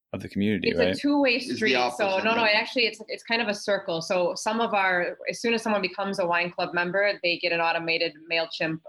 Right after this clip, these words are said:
Speaker 2: um, an automation basically that comes out that tells them that we have this community and there's a wine school where they can learn more about the wines that are in the wine club. And on the opposite side of that,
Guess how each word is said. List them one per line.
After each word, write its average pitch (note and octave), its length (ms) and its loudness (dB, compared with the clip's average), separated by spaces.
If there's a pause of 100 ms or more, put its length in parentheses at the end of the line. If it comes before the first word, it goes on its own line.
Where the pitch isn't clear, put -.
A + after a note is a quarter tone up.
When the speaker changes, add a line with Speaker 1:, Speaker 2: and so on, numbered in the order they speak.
(100)
Speaker 2:
um, D3+ 520 0 (380)
an E3+ 80 -2
automation E3+ 520 0
basically E3 260 -2
that D#3+ 100 -4
comes E3+ 200 -2
out D#3 200 0
that D#3+ 100 -6 (200)
tells F3+ 240 -2
them E3+ 160 0
that D#3+ 100 0
we E3 120 -2
have D#3 240 -2
this E3 160 -6
community F3 560 0
and D#3+ 100 -4
there's D#3 140 -2
a D#3 40 -4
wine D#3 280 0
school E3 480 -2 (220)
where F3+ 100 0
they E3+ 100 0
can F3 220 -4
learn F3+ 200 2
more E3+ 400 2
about D#3 360 0 (160)
the D#3+ 80 -4
wines D#3 380 -2
that D3+ 120 -4
are D3+ 60 0
in D#3 160 0
the D3 160 0
wine D3 240 -2
club. F#3 220 0 (680)
And G3 180 0
on F#3 100 0
the F3+ 80 2
opposite A#3 420 -2
side D#3+ 160 0
of D3 80 -4
that, E3+ 160 0